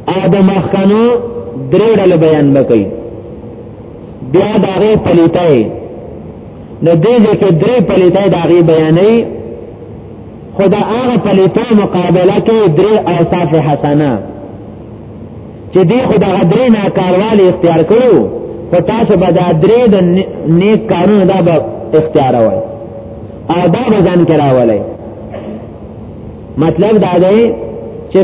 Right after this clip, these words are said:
کله یو سړی بد لارونو سي، د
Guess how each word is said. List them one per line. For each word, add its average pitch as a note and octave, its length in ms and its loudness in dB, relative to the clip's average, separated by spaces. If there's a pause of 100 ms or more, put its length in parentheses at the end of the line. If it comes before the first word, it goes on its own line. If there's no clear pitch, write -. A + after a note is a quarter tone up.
کله B3 180 2
یو G3 220 4 (100)
سړی F#3 300 2 (1120)
بد G#3+ 180 2 (140)
لارونو F#3+ 480 4
سي، C3+ 100 2 (1160)
د G3+ 120 4